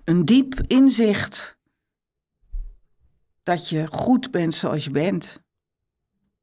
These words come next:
Met alle onvolkomenheden die,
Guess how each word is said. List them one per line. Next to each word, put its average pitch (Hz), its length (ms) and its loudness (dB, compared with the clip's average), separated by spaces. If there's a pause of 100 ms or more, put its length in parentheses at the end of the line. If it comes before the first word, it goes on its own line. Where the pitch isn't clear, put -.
(960)
Met 190 320 0
alle 214 360 4
onvolkomenheden 170 1200 2
die, 160 440 -2